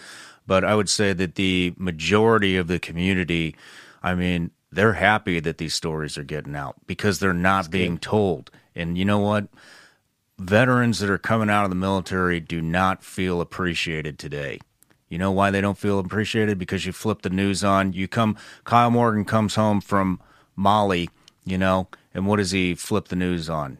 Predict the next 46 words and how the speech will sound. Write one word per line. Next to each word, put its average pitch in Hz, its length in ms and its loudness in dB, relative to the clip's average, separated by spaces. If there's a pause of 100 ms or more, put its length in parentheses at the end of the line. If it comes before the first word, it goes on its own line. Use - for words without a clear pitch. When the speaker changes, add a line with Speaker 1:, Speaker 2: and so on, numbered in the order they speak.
Speaker 1:
and 87 160 -6
see? 82 280 -4
He 90 180 -12
sees 90 380 -4
a - 80 -20
bunch 95 260 -6
of 80 80 -8
shit 92 340 -4
with 85 280 -6 (200)
Brittany 95 360 0
Griner, 87 540 0
who 82 120 -8
fucking 87 420 -4
said 87 280 -4
that 85 120 -6
she 87 180 -6
hates 85 340 -6
America 85 480 -4
and 82 120 -4
now 82 160 -2
she's 80 280 -6
locked 85 280 -2
up 85 160 -6
in 82 140 -8
Russia 82 360 -4
and 80 100 -6
we're 82 100 -6
gonna 82 200 -4
go 80 160 -4
get 80 180 -4
her. 82 100 -2
That's 85 220 -4
the 78 80 -10
headline. 80 500 -4
That's 80 240 -8
the 78 140 -12
narrative. 82 580 -6 (420)
And 87 100 -4
then 87 100 -2
you 85 100 -4
got 85 160 0
a 80 60 -4
guy 82 240 2
like 80 340 -2
Kyle 80 380 0
who 80 340 -4